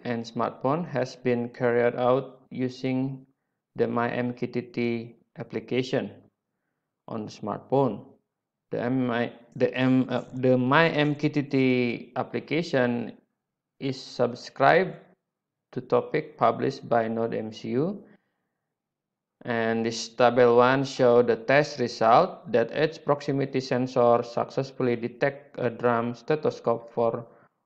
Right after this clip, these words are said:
off or on switch position.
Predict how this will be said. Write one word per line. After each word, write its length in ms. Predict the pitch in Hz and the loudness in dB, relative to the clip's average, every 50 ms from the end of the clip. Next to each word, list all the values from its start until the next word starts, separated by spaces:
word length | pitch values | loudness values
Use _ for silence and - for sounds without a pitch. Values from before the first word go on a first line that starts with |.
| _ - - | _ -8 0
off 440 | 131 123 120 127 131 - - - - _ _ _ _ _ _ | 2 4 4 4 4 0 -8 -18 -20 _ _ _ _ _ _
or 320 | - 131 123 120 120 120 120 123 | 0 2 2 2 2 0 -4 -4
on 280 | 123 120 117 123 120 | -4 -2 -2 -2 -4
switch 460 | 120 - - - 113 110 110 - - _ | -6 -8 -8 -8 -8 -8 -8 -14 -10 _
position. 600 | 127 117 - - 135 131 - - 120 104 104 - | -10 -8 -6 -6 -6 -6 -4 -4 -4 -6 -6 -10